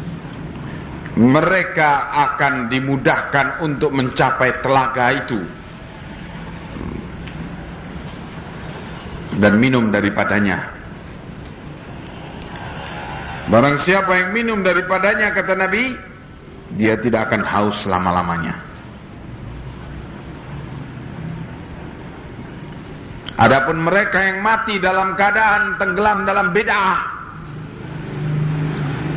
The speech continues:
dalam syirik, mereka tidak akan bisa mendekat ke telaga itu.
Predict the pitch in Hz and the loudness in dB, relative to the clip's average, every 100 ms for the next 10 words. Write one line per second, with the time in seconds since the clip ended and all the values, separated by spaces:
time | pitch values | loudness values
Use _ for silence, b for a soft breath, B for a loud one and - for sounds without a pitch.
0 | - - 104 104 143 170 165 - 233 220 | -4 0 4 6 6 4 2 2 4 6
1 | 208 - - - - - - - - - | 4 2 -8 -14 -16 -16 -16 -14 -14 -14
2 | - - - - - - - - - - | -14 -14 -12 -12 -12 -12 -12 -12 -12 -12
3 | - 101 127 165 202 220 214 - 202 185 | -2 4 6 6 6 4 2 2 4 6
4 | 180 170 170 - 202 180 175 180 185 170 | 4 4 0 -2 0 2 2 4 2 2
5 | 165 165 175 170 170 156 156 - - 170 | 0 4 4 4 2 2 0 0 2 2
6 | - - 143 - 147 139 127 123 123 165 | 2 2 0 2 4 4 4 2 2 0
7 | - | -4